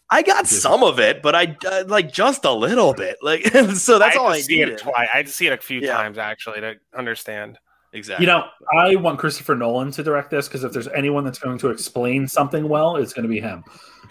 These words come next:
Speaker 2: Uh,
Speaker 1: Oh, yeah, no, he's good with that.
Speaker 2: <laughs> he's
Speaker 3: I
Speaker 2: very
Speaker 3: can
Speaker 2: good.
Speaker 3: perfectly explain Tenet.
Speaker 1: Yeah, no, he'll
Speaker 2: But
Speaker 1: we
Speaker 2: we'll
Speaker 1: just
Speaker 2: need another podcast for that.
Speaker 3: Yeah, <laughs> no,
Speaker 1: we
Speaker 3: I'm
Speaker 1: need
Speaker 3: just
Speaker 1: just, uh,
Speaker 3: joking,
Speaker 1: one
Speaker 3: but
Speaker 1: person in the
Speaker 3: after
Speaker 1: beginning of GameStop just to be like, you know,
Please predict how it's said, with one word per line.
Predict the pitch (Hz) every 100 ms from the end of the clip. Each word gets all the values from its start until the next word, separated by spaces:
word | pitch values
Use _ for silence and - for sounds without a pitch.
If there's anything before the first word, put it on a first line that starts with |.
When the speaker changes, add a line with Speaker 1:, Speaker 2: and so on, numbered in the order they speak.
| -
Speaker 2:
Uh, | 123 107 107
Speaker 1:
Oh, |
yeah, | 156 139
no, | 131
he's | 139 135
good | 135
with | 117
that. | 113 101 -
Speaker 2:
<laughs> | - 165 - 240 -
he's | 147
Speaker 3:
I | 139
Speaker 2:
very | 143
Speaker 3:
can | 202 -
Speaker 2:
good. | 110
Speaker 3:
perfectly | 151 151 151 139 135
explain | 123 - 139 127 117
Tenet. | 123 120 110 110 - _ - - - _
Speaker 1:
Yeah, | 147 147
no, | 175
he'll | 180 185 233 180 - _ - _ _
Speaker 2:
But | 156 - 202
Speaker 1:
we |
Speaker 2:
we'll | 170
Speaker 1:
just | 175
Speaker 2:
need | 165
another | 151 143
podcast | - 151 165 - - -
for | 156
that. | - 160
Speaker 3:
Yeah, | 151 156 139 185 165 151
<laughs> |
no, |
Speaker 1:
we | 135 143
Speaker 3:
I'm | 135
Speaker 1:
need | 185
Speaker 3:
just | 180
Speaker 1:
just, | 180 -
uh, | 156
Speaker 3:
joking, | 139 147
Speaker 1:
one | 131
Speaker 3:
but |
Speaker 1:
person | 131 139 143
in | 135
the | 127
Speaker 3:
after | 117
Speaker 1:
beginning | 127 120
of | 117
GameStop | 117 117 110 120 107
just | 113 -
to |
be | 110
like, | 104 101
you | 101
know, | 92